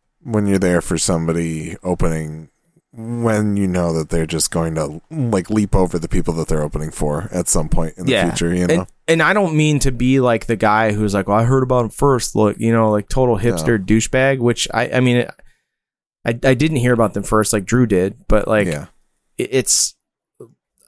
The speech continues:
Speaker 2: I, I've been showing them to everyone I talk to, and someone's like, "What are you into music-wise?" I'm like, "Sleep Token. Like, you need to hear that. Like, they're next level. They are, they transcend genre.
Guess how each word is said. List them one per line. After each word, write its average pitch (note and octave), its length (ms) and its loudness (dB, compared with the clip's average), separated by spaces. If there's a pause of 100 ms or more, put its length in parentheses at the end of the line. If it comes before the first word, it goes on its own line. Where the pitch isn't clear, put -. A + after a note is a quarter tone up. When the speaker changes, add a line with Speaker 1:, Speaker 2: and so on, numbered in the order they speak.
Speaker 2:
I, D3 340 0
I've C#3+ 160 0
been C#3 140 0
showing C3 400 2
them A#2 200 0
to G2 120 2
everyone A2 440 2
I F#2+ 80 0
talk G#2 320 2
to, G2+ 260 2
and G2 100 0
someone's A2+ 300 0
like, G#2 120 -2
"What A#2 100 4
are - 20 2
you B2+ 160 2
into B2 260 0
music-wise?" G#2+ 560 2
I'm G2+ 60 -2
like, G2 140 -2
"Sleep A2+ 200 2
Token. F#2 440 0
Like, G2 180 -2
you G#2+ 80 0
need A2 140 4
to G#2 80 0
hear G2+ 180 2
that. F#2+ 160 0
Like, G#2 140 -2
they're A2 180 2
next G#2+ 320 0
level. G2+ 480 -2
They A#2 140 0
are, A#2 260 0 (380)
they A#2+ 100 0
transcend C#3 580 0
genre. A2 540 0